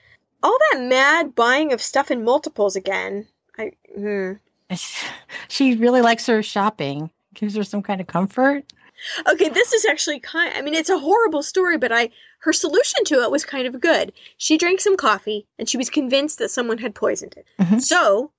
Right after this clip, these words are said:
Speaker 1: she decided to drink another cup of coffee with more poison in it so that she would throw up. So that
Speaker 2: Okay.
Speaker 1: showed a certain level of smart, I guess. And just like that old proverb,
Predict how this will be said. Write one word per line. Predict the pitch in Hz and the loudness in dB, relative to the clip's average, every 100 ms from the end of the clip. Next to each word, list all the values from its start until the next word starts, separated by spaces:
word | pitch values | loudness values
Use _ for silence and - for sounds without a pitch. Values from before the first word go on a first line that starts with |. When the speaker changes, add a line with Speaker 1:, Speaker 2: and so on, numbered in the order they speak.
| _ | _
Speaker 1:
she | - - | -2 -2
decided | 320 311 220 202 214 - | 0 0 0 0 -2 -4
to | 240 | 0
drink | 240 233 233 - | 2 2 -4 -4
another | 240 381 480 | 2 2 2
cup | 302 214 | 0 -4
of | 202 | -6
coffee | 196 190 - 214 - | -10 -10 -12 -18 -8
with | 226 226 | -6 0
more | 302 466 | 2 2
poison | 330 220 208 196 | 2 0 -2 -6
in | 196 | -8
it | 208 _ _ _ | -10 _ _ _
so | - 285 311 | -4 0 2
that | 302 | 2
she | - 262 240 | 0 -6 -8
would | 220 | -10
throw | 214 208 | -4 -2
up. | 190 - _ | -4 -10 _
So | - 359 | -4 2
that | 370 | 4
Speaker 2:
Okay. | 233 214 | 4 2
Speaker 1:
showed | 240 359 | 0 0
a | |
certain | 330 415 523 349 | -2 -2 0 0
level | 240 220 | 0 -4
of | 220 | -6
smart, | - 247 233 - - | -6 -2 -2 -2 -4
I | - | -6
guess. | 214 202 320 - - _ _ | -2 0 0 -2 -4 _ _
And | 247 247 - | -6 -4 0
just | 339 - | -2 0
like | 403 | 0
that | 311 269 | 2 2
old | 254 208 | 0 -2
proverb, | 254 240 233 220 220 | 0 0 2 0 -2